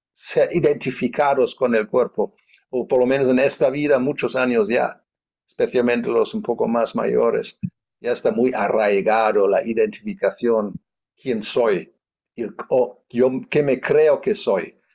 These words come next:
Y al final no queda nada de eso, ¿no? Uno deja el cuerpo y todo eso desaparece,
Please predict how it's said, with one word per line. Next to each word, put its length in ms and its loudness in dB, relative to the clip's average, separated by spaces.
Y 260 -2
al 160 2
final 480 0
no 120 -2
queda 280 -2
nada 320 0
de 140 0
eso, 240 -6
¿no? 240 -14
Uno 240 -6
deja 260 0
el 100 -2
cuerpo 500 -6
y 80 -8
todo 280 2
eso 240 0
desaparece, 720 -2